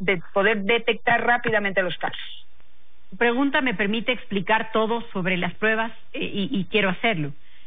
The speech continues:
Speaker 2: Lo primero es que las pruebas para las personas que se requiera, según los protocolos de salud, es decir, que ya muestran síntomas, que tienen, eh, eh, determinados factores para hacernos pensar que esto es lo que tienen,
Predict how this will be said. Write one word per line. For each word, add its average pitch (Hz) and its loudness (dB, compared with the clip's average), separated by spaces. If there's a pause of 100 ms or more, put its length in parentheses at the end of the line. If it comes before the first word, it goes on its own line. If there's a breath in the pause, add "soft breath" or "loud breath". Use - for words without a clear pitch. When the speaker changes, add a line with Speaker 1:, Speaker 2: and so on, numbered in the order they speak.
(180 soft breath)
Speaker 2:
Lo 214 2
primero 277 2
es 277 -2 (100)
que 208 -2
las 180 0
pruebas 254 0
para 202 2
las 190 0
personas 220 0 (160)
que 190 0
se 185 0
requiera, 175 2 (200)
según 247 2
los 269 -2
protocolos 196 0
de 165 0
salud, 170 0 (420 loud breath)
es 202 2
decir, 254 2
que 190 2
ya 208 4
muestran 233 0
síntomas, 240 2 (360 loud breath)
que 196 2
tienen, 240 2 (120)
eh, 196 2
eh, 190 2
determinados 214 2
factores 226 2
para 180 0
hacernos 214 0
pensar 233 2
que - 0
esto 240 0
es 185 0
lo 185 0
que 180 -2
tienen, 180 0